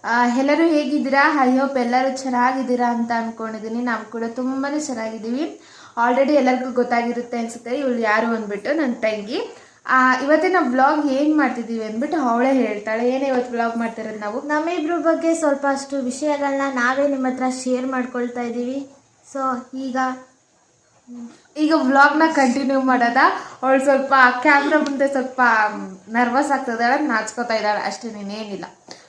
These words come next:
Speaker 1: ಮಾತಾಡ್ತಾಳೆ ಚೆನ್ನಾಗೆ ಮನೆಯಲ್ಲೆಲ್ಲ ನನ್ಗಿಂತ. ಓಕೆ, ನಮ್ಮ ಬಗ್ಗೆ ನಾವೇ, ಆ, ನಿಮ್ಮ ಹತ್ರ ಶೇರ್ ಮಾಡ್ಕೋತಾ ಇದ್ದೀವಿ. ಆ, ಅದಕ್ಕೆ ನಮ್ಮ ಮಮ್ಮಿ ಕ್ವಶನ್ಸ್ನ ಕೇಳ್ತಾರೆ, ಆ, ನಾವು ಆನ್ಸರ್ ಮಾಡ್ತೀವಿ.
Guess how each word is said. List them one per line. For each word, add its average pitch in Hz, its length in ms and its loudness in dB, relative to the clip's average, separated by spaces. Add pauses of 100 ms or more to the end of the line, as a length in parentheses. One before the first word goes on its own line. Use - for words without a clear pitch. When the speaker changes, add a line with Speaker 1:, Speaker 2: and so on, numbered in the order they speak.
(100)
Speaker 1:
ಮಾತಾಡ್ತಾಳೆ 262 480 2
ಚೆನ್ನಾಗೆ 233 400 -4
ಮನೆಯಲ್ಲೆಲ್ಲ 214 520 -6
ನನ್ಗಿಂತ. 220 480 -8 (840)
ಓಕೆ, 269 400 0
ನಮ್ಮ 294 320 2
ಬಗ್ಗೆ 349 260 0
ನಾವೇ, 302 720 4
ಆ, 262 260 8
ನಿಮ್ಮ 269 280 0
ಹತ್ರ 285 100 0 (180)
ಶೇರ್ 269 220 2
ಮಾಡ್ಕೋತಾ 247 460 0
ಇದ್ದೀವಿ. 240 380 -2
ಆ, 254 300 6
ಅದಕ್ಕೆ 254 400 0
ನಮ್ಮ 247 220 0
ಮಮ್ಮಿ 233 220 0
ಕ್ವಶನ್ಸ್ನ 240 580 -4 (180)
ಕೇಳ್ತಾರೆ, 226 720 -2 (380)
ಆ, 254 160 0
ನಾವು 254 300 2
ಆನ್ಸರ್ 254 380 0
ಮಾಡ್ತೀವಿ. 233 800 -4